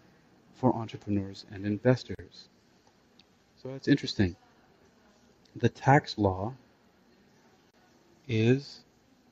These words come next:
a series of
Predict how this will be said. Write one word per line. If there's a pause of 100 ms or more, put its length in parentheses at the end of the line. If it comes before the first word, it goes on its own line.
(160)
a
series (1120)
of